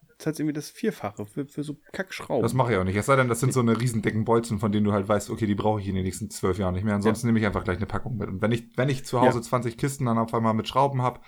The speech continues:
Speaker 2: ist mir scheißegal. Ich hab dann das gleiche ausgegeben und wenn ich die irgendwann nochmal brauch, so, dann, äh, hab ich die halt.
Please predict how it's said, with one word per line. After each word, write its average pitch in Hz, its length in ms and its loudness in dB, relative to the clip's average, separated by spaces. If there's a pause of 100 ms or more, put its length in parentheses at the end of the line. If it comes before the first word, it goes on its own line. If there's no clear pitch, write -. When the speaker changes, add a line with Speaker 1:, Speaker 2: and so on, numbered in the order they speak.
(140)
Speaker 2:
ist - 100 -14
mir 117 100 2
scheißegal. 117 680 2 (220)
Ich 139 140 -8
hab 131 140 -2
dann 120 120 2
das 113 120 -2
gleiche 131 200 2
ausgegeben 123 320 0
und 113 100 2
wenn 120 100 0
ich 113 80 0
die 123 120 -6
irgendwann 196 460 2
nochmal 135 220 0
brauch, 127 360 2 (380)
so, 127 160 2
dann, 117 380 2
äh, 107 420 0
hab 120 140 -2
ich - 80 -6
die 82 120 -6
halt. 85 200 -8